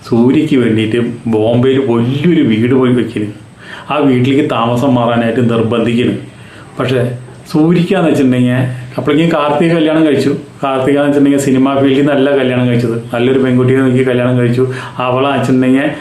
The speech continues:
അച്ഛനമ്മേനെ നോക്കി വീട്ടിലുണ്ട്. അപ്പൊ ആ സമയത്ത് നോക്കിയിട്ട് പറഞ്ഞു, "നമുക്കിനി ഇവിടുന്ന് പോവാം,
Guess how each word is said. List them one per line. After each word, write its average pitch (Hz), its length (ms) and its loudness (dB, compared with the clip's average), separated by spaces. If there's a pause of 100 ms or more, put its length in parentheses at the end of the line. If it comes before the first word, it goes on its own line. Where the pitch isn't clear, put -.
(180)
അച്ഛനമ്മേനെ 143 520 0
നോക്കി 143 260 2
വീട്ടിലുണ്ട്. 139 460 2 (280)
അപ്പൊ 151 140 -2
ആ 180 260 0
സമയത്ത് 147 640 0
നോക്കിയിട്ട് 131 420 0
പറഞ്ഞു, 123 440 0
"നമുക്കിനി 123 360 0
ഇവിടുന്ന് 117 240 0
പോവാം, 110 340 -6